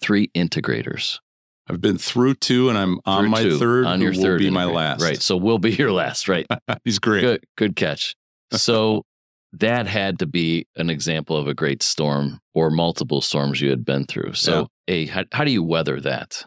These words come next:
Speaker 2: Whether going through different integrators?
Speaker 1: Yeah, how do you
Speaker 2: Yeah.
Speaker 1: weather that? I mean, that's gotta be pretty deflating.
Speaker 2: Yeah, you know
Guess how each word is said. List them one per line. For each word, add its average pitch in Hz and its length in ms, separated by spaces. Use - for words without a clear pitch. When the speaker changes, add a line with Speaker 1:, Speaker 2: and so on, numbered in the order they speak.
Speaker 2:
Whether 95 280
going 101 300
through 98 160
different 92 360
integrators? 110 360
Speaker 1:
Yeah, 120 200
how 117 160
do 143 80
you 131 160
Speaker 2:
Yeah. 92 60
Speaker 1:
weather 110 240
that? 80 260
I 87 60
mean, 95 160
that's 98 180
gotta 110 280
be 90 160
pretty 95 280
deflating. 82 540
Speaker 2:
Yeah, 110 400
you 113 160
know 104 260